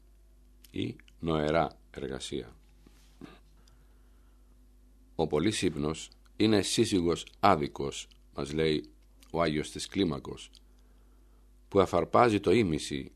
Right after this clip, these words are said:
ή και περισσότερο ακόμη από τη ζωή του ραθίμου. Ένατον, ο αδόκιμος μοναχός είναι άγρυπνος στις συζητήσεις.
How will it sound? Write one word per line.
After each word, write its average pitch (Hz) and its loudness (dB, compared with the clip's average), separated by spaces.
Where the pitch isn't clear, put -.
ή 101 -6
και 90 0
περισσότερο 85 2
ακόμη 107 0
από 87 0
τη 80 -10
ζωή 87 -2
του 92 -4
ραθίμου. 76 -4
Ένατον, 78 2
ο 87 6
αδόκιμος 90 2
μοναχός 78 -2
είναι 92 2
άγρυπνος 113 2
στις 82 -6
συζητήσεις. 85 -6